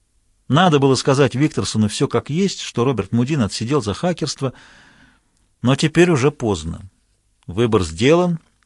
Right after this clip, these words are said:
Он взял под защиту расследование, а не себя самого. Шагнул в западню, которая чревата для него личной катастрофой.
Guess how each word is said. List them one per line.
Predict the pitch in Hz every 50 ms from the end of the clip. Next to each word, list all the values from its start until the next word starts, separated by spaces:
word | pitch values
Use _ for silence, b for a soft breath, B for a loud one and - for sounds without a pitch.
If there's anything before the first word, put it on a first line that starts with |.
| _ _ _ _ _ _ _ _ _ _ - - _ _
Он | - 104 127 135 127
взял | 104 110 147 143 127
под | - 135 107
защиту | 101 123 117 - - 156 143 139 127
расследование, | 135 131 - - - - 143 165 196 196 170 165 135 117 107 101 92 90 101 -
а | - 113
не | 117 120
себя | 110 - - 120 107 131 135
самого. | - - 135 120 113 101 87 82 82 b b b b b b b b b b b
Шагнул | b - 131 131 131 147 170 160
в | 120 101
западню, | 95 131 139 - 139 139 123 123 151 180 190
которая | - - 107 - 110 117 113 104
чревата | - 120 123 123 127 123 - 120
для | 107 107 120 123
него | 127 131 135 151 185 170
личной | 123 131 147 - - 151 143
катастрофой. | - 131 - 127 - - 117 107 95 - - 80 71